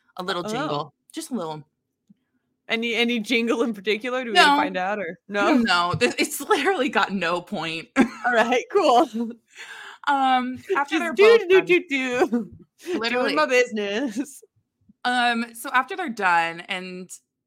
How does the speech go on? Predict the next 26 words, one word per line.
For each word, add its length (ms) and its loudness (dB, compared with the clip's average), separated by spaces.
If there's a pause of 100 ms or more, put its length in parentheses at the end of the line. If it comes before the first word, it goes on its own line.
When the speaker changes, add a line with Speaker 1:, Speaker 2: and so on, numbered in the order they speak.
(260)
Speaker 1:
she 260 -10
goes 260 -6
to 60 -6
the 80 -4
bathroom 720 -6
and 120 -10
he 200 -4
actually 320 -6
claps 340 -8
her 60 -12
hand 240 -14
and 80 -16
she 100 -14
appears 380 -12
in 40 -18
the 60 -16
bathroom 420 -8
to 140 -20
take 220 -16
care 80 -14
of 80 -16
her 100 -12
needs, 320 -16
which 220 -14
very 260 2
convenient. 500 -12